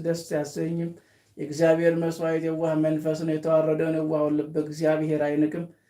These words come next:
አቤቱ በውዴታ ጽዮንን አሰማምራት፣ የኢየሩሳሌም ቅጥሮች ይታነጹ። የጽድቁን መሥዋዕት መባውን የሚያቃጥሉ መሥዋዕት በወደድ ጊዜ ያን ጊዜ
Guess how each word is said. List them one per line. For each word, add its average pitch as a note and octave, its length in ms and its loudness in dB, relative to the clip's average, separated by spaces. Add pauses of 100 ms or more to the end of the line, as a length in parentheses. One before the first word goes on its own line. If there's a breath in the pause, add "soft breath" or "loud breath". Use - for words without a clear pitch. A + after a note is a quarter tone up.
(180 soft breath)
አቤቱ D#3+ 360 -2
በውዴታ E3 460 -2 (120)
ጽዮንን D#3 400 0
አሰማምራት፣ D3+ 720 0
የኢየሩሳሌም D#3 720 0
ቅጥሮች D#3+ 440 -2
ይታነጹ። D#3 520 -2 (640 soft breath)
የጽድቁን E3+ 540 -4
መሥዋዕት E3+ 440 -2
መባውን E3 400 2
የሚያቃጥሉ E3 800 -2
መሥዋዕት D#3+ 420 0
በወደድ D#3+ 440 -2 (120)
ጊዜ D#3 220 0
ያን D#3 240 4
ጊዜ D#3 200 -2